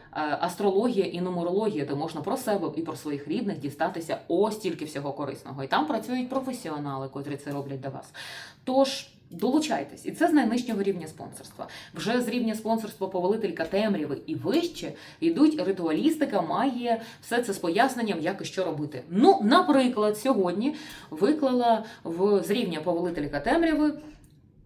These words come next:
спосіб, ритуал, скажімо так, перекладу зайвої ваги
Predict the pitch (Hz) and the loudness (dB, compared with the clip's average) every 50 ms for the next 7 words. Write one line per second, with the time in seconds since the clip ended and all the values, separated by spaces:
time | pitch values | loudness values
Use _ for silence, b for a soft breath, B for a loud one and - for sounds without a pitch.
0 | - - - - - - - - - - - - - 320 294 214 180 - - 240 | -20 -20 -20 -20 -20 -20 -20 -18 -14 -12 -10 -2 4 6 8 8 8 6 4 -2
1 | 254 247 - - 254 285 277 247 214 175 165 160 170 180 - - 240 240 233 240 | -4 -4 -2 2 2 2 2 4 4 4 6 6 4 4 2 -2 -2 -2 -2 -2
2 | 233 240 240 262 254 247 - 285 311 311 302 311 - 214 202 180 165 - 165 165 | -4 -2 -2 -4 -4 2 6 8 8 8 8 6 4 0 2 2 0 0 -2 -4
3 | 156 156 151 147 - - 151 208 220 208 202 180 180 180 170 190 196 277 392 415 | -2 0 -2 -2 -2 -2 -2 -2 0 0 -2 -2 -4 -2 -2 0 4 4 4 4